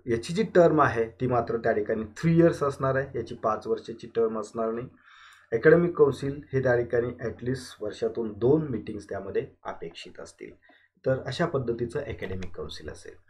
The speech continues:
Board of स्टडीज जे होतं, त्याच्यामध्ये देखील फार मोठे बदल नाही आहेत. ते संबंधित एज-, head of the department जे असतील, ते चेअरमन असतील. All faculty member of the department are the member of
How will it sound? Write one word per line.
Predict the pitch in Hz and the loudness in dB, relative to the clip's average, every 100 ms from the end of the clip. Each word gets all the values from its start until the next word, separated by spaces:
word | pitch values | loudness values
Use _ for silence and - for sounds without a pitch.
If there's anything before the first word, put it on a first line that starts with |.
| - - - 113 | -20 -20 -20 2
Board | 127 147 185 | 8 10 10
of | 185 | 8
स्टडीज | - 165 156 | 2 2 2
जे | 143 | 6
होतं, | 151 143 156 165 - - | 6 8 4 4 -8 -2
त्याच्यामध्ये | 123 131 135 135 139 - _ _ _ _ | 0 0 0 2 2 0 _ _ _ _
देखील | 131 127 147 | -4 -2 -4
फार | - 117 | 2 2
मोठे | 123 120 | 4 0
बदल | 131 117 113 117 | 2 2 2 2
नाही | 113 113 | 2 2
आहेत. | 123 - _ _ _ _ _ _ _ - | 0 -2 _ _ _ _ _ _ _ -6
ते | |
संबंधित | 131 127 120 131 135 139 - | -2 0 2 2 2 -2 -2
एज-, | 117 - - 123 | -2 -2 -8 0
head | 127 | 2
of | 123 | 2
the | 123 | 0
department | 123 117 117 - 117 | 2 2 2 0 -2
जे | 113 | 0
असतील, | 117 127 123 | 0 -2 -4
ते | 123 | -6
चेअरमन | 123 110 107 110 113 | -4 -2 -2 -4 -4
असतील. | 110 117 117 117 - | -4 -4 -6 -8 -4
All | 113 131 | -2 0
faculty | - 110 117 117 113 | -2 -2 -4 -4 -4
member | 113 110 | -2 0
of | 110 | -2
the | 107 | -2
department | 107 - 110 104 110 104 104 | -6 -4 -4 -4 -8 -10 -6
are | 104 95 | -6 -4
the | 107 104 95 | -6 -6 -8
member | 98 107 | -8 -4
of | 104 | -4